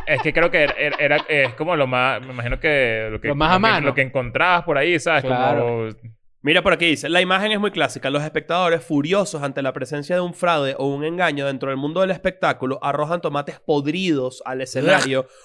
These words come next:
Speaker 3: como para vengarse de la pérdida de tiempo y de dinero que les implicó ver alguna basofia teatrera.
Speaker 2: Coño, vale.
Speaker 3: ¿Cómo es que llegaron los tomates ahí y por qué la elección del manjar rojo para semejante caricaturesca empresa es asunto de leyenda?" Dice aquí,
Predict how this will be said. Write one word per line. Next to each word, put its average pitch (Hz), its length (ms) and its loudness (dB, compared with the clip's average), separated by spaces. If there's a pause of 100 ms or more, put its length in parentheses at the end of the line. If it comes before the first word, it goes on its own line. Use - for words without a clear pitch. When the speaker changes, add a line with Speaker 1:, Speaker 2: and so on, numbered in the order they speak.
(100)
Speaker 3:
como 147 260 -2
para 151 220 4
vengarse 156 480 0
de 156 100 0
la 135 140 -4
pérdida 147 340 0
de 131 60 0
tiempo 165 400 -4
y 151 80 -6
de 135 100 0
dinero 165 360 -4
que 151 100 -6
les 139 120 -6
implicó 135 560 -2
ver 135 280 0
alguna 151 440 2
basofia 196 720 0
teatrera. 117 640 -4
Speaker 2:
Coño, 123 460 -4
vale. 127 300 -2
Speaker 3:
¿Cómo 226 360 6
es 226 100 2
que 240 140 0
llegaron 180 240 4
los 208 120 -2
tomates 175 360 -2
ahí 180 260 2
y 156 100 2
por 156 200 2
qué 170 140 0
la 208 100 2
elección 175 320 -2
del 156 80 -2
manjar 143 340 -2
rojo 165 300 2
para 143 160 -2
semejante 147 460 -4
caricaturesca 156 760 -4
empresa 190 540 -2
es 143 100 -4
asunto 156 400 -2
de 160 80 0
leyenda?" 131 720 -2 (300)
Dice 135 220 0
aquí, 147 260 -4